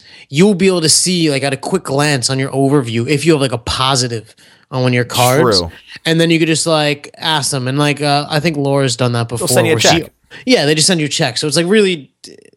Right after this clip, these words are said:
Speaker 1: whatever, not a big deal.
Speaker 2: Yeah, it's
Speaker 1: And
Speaker 2: your money. They're not taking it.
Speaker 1: And, like, having a good credit score is really powerful. Like, it shaves lots of money off the cost of a house. So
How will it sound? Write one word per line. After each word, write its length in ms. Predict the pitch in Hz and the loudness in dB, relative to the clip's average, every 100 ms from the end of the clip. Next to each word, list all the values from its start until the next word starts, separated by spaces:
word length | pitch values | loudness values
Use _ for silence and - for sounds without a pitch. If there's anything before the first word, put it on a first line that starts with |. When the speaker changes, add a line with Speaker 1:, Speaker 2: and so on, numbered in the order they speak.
| - | -14
Speaker 1:
whatever, 380 | 156 143 117 113 | -4 -2 -2 -4
not 160 | 135 | -4
a 40 | 131 | 0
big 200 | 135 113 | -2 0
deal. 280 | 127 139 156 | 2 2 4
Speaker 2:
Yeah, 100 | 120 | 2
it's 80 | |
Speaker 1:
And 80 | 123 | 4
Speaker 2:
your 100 | 196 | 4
money. 300 | 156 131 101 | 6 4 4
They're 140 | 107 131 | 2 2
not 180 | 135 - | 2 0
taking 340 | 113 95 82 | -2 -2 -6
it. 180 | 76 - _ _ _ _ _ _ _ - | -10 -12 _ _ _ _ _ _ _ -6
Speaker 1:
And, 340 | 156 151 160 | -2 0 0
like, 160 | 156 147 | 0 -2
having 360 | 123 175 185 160 | 0 0 0 0
a 100 | 139 | -2
good 320 | 123 139 143 | -4 -6 -6
credit 280 | - 135 127 | -2 -2 -2
score 200 | - 127 | -2 -4
is 120 | 110 | -6
really 340 | 117 139 135 123 | 0 2 2 0
powerful. 560 | 120 120 110 101 107 | -2 -2 -2 -6 -10
Like, 200 | 110 113 | -8 -8
it 200 | 151 123 _ _ | -8 -10 _ _
shaves 800 | - - - - 156 139 120 120 | -4 -2 0 0 2 0 -2 -10
lots 580 | 135 139 143 143 135 - | -10 -2 2 2 2 -2
of 80 | 123 | -4
money 340 | 123 123 117 | 0 0 -2
off 240 | 113 117 - | -2 -4 -4
the 80 | 127 | -6
cost 320 | - 117 113 | 0 0 2
of 60 | |
a 60 | 113 | -2
house. 440 | 107 104 98 - - | -2 -4 -6 -6 -10
So 320 | _ - - | _ -20 -16